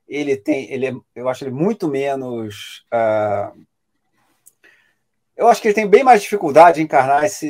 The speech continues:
esse, ele não tem mais aquilo que ele tinha quando foi eleito, de ser uma,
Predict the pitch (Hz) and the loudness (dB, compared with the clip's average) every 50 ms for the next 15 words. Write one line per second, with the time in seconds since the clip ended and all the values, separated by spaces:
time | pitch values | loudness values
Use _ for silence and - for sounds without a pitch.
0 | 143 - 139 131 - - 143 139 135 135 127 127 123 - 165 170 208 220 196 - | -10 -10 -12 -12 -14 -16 -14 -12 -10 -10 -10 -10 -6 -4 -2 0 0 -2 0 2
1 | 208 214 202 196 180 175 175 - - 190 175 156 - 165 143 143 - 170 165 - | 2 4 6 4 4 4 2 -2 -2 -4 -4 -4 -6 -6 -6 -6 -6 -8 -6 -6
2 | 156 139 - - 160 151 143 147 165 170 175 175 156 151 - - 170 160 156 | -6 -6 -6 -4 -2 -2 0 0 -2 -4 -4 -8 -12 -10 -8 -6 -6 -6 -8